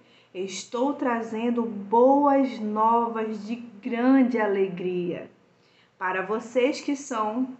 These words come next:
para todo o povo. Hoje, na cidade de Davi, nasceu o Salvador, que é Cristo, o Senhor. Isto servirá de sinal para vocês.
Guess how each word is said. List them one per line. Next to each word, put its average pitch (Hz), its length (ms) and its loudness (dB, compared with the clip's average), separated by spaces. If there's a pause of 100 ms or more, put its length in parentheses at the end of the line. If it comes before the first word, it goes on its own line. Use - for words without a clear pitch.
(580)
para 190 500 0 (720)
todo 247 420 0 (120)
o 262 120 2
povo. 165 360 -6 (960)
Hoje, 220 800 0
na 214 180 -4
cidade 196 520 0
de 247 100 -2
Davi, 226 600 0
nasceu 240 800 0
o 285 80 2
Salvador, 240 840 2
que - 140 0
é 269 100 4
Cristo, 247 680 -4 (460)
o 240 140 -6
Senhor. 254 680 0 (440)
Isto 254 360 -2
servirá 240 600 2
de 240 120 -4
sinal 208 440 0
para 220 240 0
vocês. 226 920 -4